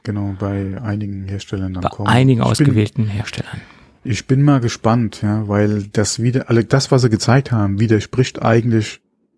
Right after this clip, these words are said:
Speaker 1: allem, ja,
Speaker 2: Ja.
Speaker 1: was ein Autohersteller eigentlich in diesem Bezug machen will.
Speaker 2: Ja.
Speaker 1: Weil er gibt ja im Prinzip, und das haben wir ja gesehen mit den, mit der ganzen Funktionalität, die sie gezeigt haben,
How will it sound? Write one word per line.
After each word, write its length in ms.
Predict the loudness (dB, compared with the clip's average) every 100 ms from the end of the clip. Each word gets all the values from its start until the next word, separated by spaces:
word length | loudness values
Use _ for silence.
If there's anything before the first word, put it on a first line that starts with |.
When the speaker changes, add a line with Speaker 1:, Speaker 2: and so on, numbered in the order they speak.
| _ _ _ _ -8
Speaker 1:
allem, 580 | 0 4 4 4 2 0 _ _ _ -2
ja, 180 | 2 4
Speaker 2:
Ja. 180 | 4 2
Speaker 1:
was 240 | 2 0 -4
ein 240 | 0 0
Autohersteller 880 | 2 0 4 4 4 2 2 2 -2 -2
eigentlich 500 | 2 2 0 -4 -4
in 240 | -4 -4 -4 -2
diesem 200 | 0 0
Bezug 380 | -2 -4 -6 -4
machen 420 | -4 -2 -2 0
will. 280 | 0 -2 -4 _ -20 -8 2
Speaker 2:
Ja. 200 | 2 2 _ _ _
Speaker 1:
Weil 260 | -2 2 2
er 100 | 0
gibt 280 | 0 -2 2
ja 380 | 2 2 0 -6 _ _ _
im 160 | -2 0
Prinzip, 500 | 2 2 2 0 -4 _ _
und 120 | 0 2
das 280 | 2 -2 -4
haben 140 | 2 4
wir 60 |
ja 60 | 4
gesehen 280 | 4 4 2
mit 120 | 2
den, 180 | 0 0
mit 160 | 0 2
der 60 | 2
ganzen 200 | 2 2
Funktionalität, 760 | -2 0 0 0 2 0 2
die 60 | 0
sie 100 | 0
gezeigt 380 | 0 0 0
haben, 280 | 2 0 -2